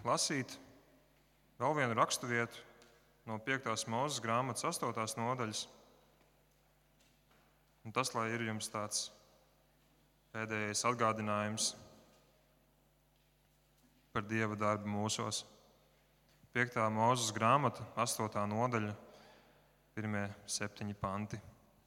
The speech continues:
Un tur ir teikts: "Tev jāievēro un jāpilda visi baušļi, ko es šodien pavēlu, lai tu paliktu dzīvs, plestos daudzumā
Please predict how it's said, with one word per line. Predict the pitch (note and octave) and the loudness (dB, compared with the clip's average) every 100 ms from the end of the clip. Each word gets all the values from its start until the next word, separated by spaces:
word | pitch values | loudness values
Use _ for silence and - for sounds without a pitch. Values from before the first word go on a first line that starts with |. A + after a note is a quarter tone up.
| _ _ _ _ - - - _ _ _ _ | _ _ _ _ -20 -20 -20 _ _ _ _
Un | A#2+ | -2
tur | A2+ C#3 | 2 2
ir | C#3 | 2
teikts: | D3 B2 G#2 - - - - - - _ _ _ _ _ _ _ _ _ _ _ _ _ _ _ _ _ _ _ _ _ _ _ - - | 2 2 2 -2 -4 -14 -20 -20 -20 _ _ _ _ _ _ _ _ _ _ _ _ _ _ _ _ _ _ _ _ _ _ _ -20 -2
"Tev | A2+ A2 | 2 6
jāievēro | A2 C#3 E3+ D3 C#3 C#3 B2 | 8 8 6 4 6 6 6
un | A2+ | 4
jāpilda | A#2 C3 - A2 G#2+ | 4 4 4 0 2
visi | A2+ C#3+ - | 0 2 2
baušļi, | A2 G#2+ A2+ C3 - A2 - | 4 6 6 4 0 -6 -2
ko | G#2+ G#2 | 0 2
es | A#2 | 2
šodien | A2+ - A#2 A2 G#2 | 2 2 2 0 -2
pavēlu, | G#2+ G#2 G2 G2 G2+ G#2+ - - - - - - - - - - - | 0 0 -2 -4 -8 -12 -20 -20 -20 -20 -18 -16 -16 -18 -20 -6 2
lai | A2 | 2
tu | A2+ | 2
paliktu | - C3 C3+ - A#2 | 2 4 4 0 -2
dzīvs, | A2 B2+ A#2 G2+ - - - - _ _ _ _ _ _ A#2+ | 2 4 2 0 -4 -6 -12 -20 _ _ _ _ _ _ 4
plestos | B2 - C#3 B2 | 6 6 2 2
daudzumā | A2+ A#2+ B2+ A#2 G#2+ G2+ | 6 6 6 4 0 -2